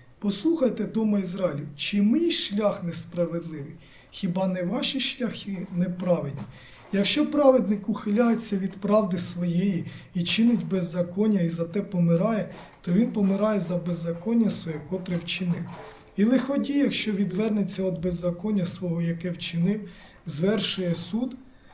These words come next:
і правду, до життя поверне душу свою. Бо він побачив, відвернувся від усіх злочинів своїх, котрі чинив.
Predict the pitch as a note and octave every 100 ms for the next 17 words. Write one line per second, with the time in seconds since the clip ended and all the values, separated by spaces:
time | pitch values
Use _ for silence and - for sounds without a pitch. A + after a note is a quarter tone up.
0 | - - F#3 F3+ G#3+ G3+ D3 - - D#3
1 | F#3 E3+ F3 A3+ A#3 F#3+ F3 F#3 F3+ F3
2 | E3+ - - D#3+ G3+ G3 - - - F3
3 | E3+ - - - - D3 F#3 C#4 D#4+ C4
4 | F#3 A3+ B3 - F#3 F3 D#3 F3+ F#3+ A#3+
5 | A#3 F#3+ F3 D#3+ E3+ - G#3 E3 F#3+ A3+
6 | - G3 F3 - F3+ E3 - F3 F3 E3
7 | - F3 E3